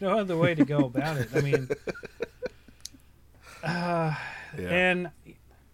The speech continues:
Speaker 1: yeah,
Speaker 2: That
Speaker 1: that's
Speaker 2: That's the, that's the reason when, even, even if we included twenty twenty with the previous decade, that's the reason why I think it's a worse disaster than No Man's Sky.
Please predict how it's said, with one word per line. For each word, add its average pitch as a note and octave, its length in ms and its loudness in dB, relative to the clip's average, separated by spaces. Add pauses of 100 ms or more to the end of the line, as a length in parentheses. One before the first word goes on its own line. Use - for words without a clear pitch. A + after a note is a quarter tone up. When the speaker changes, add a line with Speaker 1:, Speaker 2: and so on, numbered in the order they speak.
(560)
Speaker 1:
yeah, G#3+ 640 6 (180)
Speaker 2:
That - 20 -6
Speaker 1:
that's G3+ 440 2 (880)
Speaker 2:
That's E3+ 180 8
the, F3+ 100 4
that's F3+ 180 12
the F3+ 80 6
reason D#3+ 220 8
when, C3 160 6
even, F#3 360 8
even F#3+ 280 8
if D#3+ 100 6
we D3+ 120 8
included A2+ 560 6 (100)
twenty A2+ 260 4
twenty F#2+ 480 2 (540)
with G#2 420 10 (120)
the - 80 0
previous G2+ 440 4
decade, G2+ 640 2
that's D3 220 10
the C3+ 100 8
reason G2+ 360 2
why F2+ 260 2
I F2 80 -2
think F2+ 400 -4 (600)
it's G#2+ 280 2 (960)
a G#2+ 80 6
worse G#2 300 6
disaster F#2+ 640 2
than F2 240 0
No F2 140 2
Man's D#2+ 260 -6
Sky. A#1 440 -6